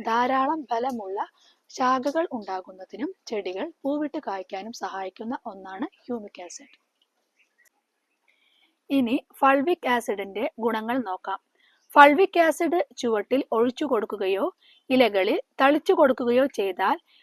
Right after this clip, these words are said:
വേര് വളം വലിക്കുന്നതിന്റെയും ഇലകൾ ഭക്ഷണം പാകം ചെയ്യുന്നതിന്റെയുമൊക്കെ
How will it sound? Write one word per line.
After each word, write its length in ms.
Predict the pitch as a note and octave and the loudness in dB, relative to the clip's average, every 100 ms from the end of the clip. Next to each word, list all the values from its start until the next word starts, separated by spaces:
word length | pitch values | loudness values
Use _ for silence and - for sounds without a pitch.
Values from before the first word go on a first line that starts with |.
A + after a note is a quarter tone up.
| _ | _
വേര് 460 | A#3 B3+ E4 C4+ G#3+ D#4+ _ | 6 8 8 6 4 0 _
വളം 300 | A#3 C4 E4 | 4 6 6
വലിക്കുന്നതിന്റെയും 880 | D#4+ C4 - G#3+ G3+ G3 F#3+ F#3 A3+ D#4+ _ | 2 0 -2 -8 -6 -6 -4 -2 -2 -6 _
ഇലകൾ 400 | A3 G3+ F#3+ G3+ F#4+ _ _ - | -4 -2 -2 -2 -4 _ _ 0
ഭക്ഷണം 500 | B3 C#4+ - F#4 F#4 | 2 2 0 -4 -2
പാകം 360 | E4 C#4 C4 C#4+ | 2 2 2 -2
ചെയ്യുന്നതിന്റെയുമൊക്കെ 880 | - B3 A3+ A3 G3+ G3 F#3+ F#3 B3 | 0 -2 -2 -6 -4 -4 -6 -6 -6